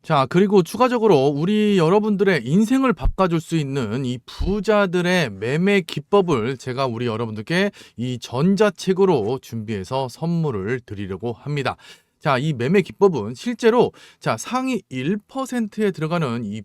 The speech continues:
부자들이 쓰고 있는 이 매매 기법으로서 실제 이 책의 가치는, 자, 수천만 원에서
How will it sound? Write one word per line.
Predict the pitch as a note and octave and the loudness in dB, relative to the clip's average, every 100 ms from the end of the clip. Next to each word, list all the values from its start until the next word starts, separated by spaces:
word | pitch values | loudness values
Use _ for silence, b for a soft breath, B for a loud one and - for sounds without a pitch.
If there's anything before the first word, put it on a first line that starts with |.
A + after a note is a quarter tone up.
| _ | _
부자들이 | - D3 A3 G#3+ A#3 G#3+ E3+ E3+ D3+ C#3+ | -10 -4 -4 0 2 4 2 -2 -2 -4
쓰고 | - - G3+ G#3 C3 | -8 -12 -4 -4 -4
있는 | C#3 F3 B2+ A2 E3 A2+ | -4 -2 -2 -4 -6 -6
이 | B2+ B2+ | -8 -8
매매 | G#2+ A2+ C#3+ D#3+ B2+ E3 b _ | -6 -4 -2 -2 -2 -8 b _
기법으로서 | - E3+ A3+ F3+ E3 - C#3+ b b b | -8 0 0 2 -2 0 -2 b b b
실제 | - C#4 A3+ - A#3+ - | -8 -6 -6 -2 -2 -2
이 | D3+ F#3+ - | -4 -6 -6
책의 | - B3 A#3 | -12 -4 -4
가치는, | - - - - A#3 D3+ B2 G3 - | -6 -14 -12 -6 -2 -2 -2 -6 -8
자, | - F#2+ | -16 -18
수천만 | - C4 - - C4+ B3+ A3+ | -14 -16 -16 -12 -8 -2 0
원에서 | G3+ D#3 D3+ A2+ | 0 0 -2 -4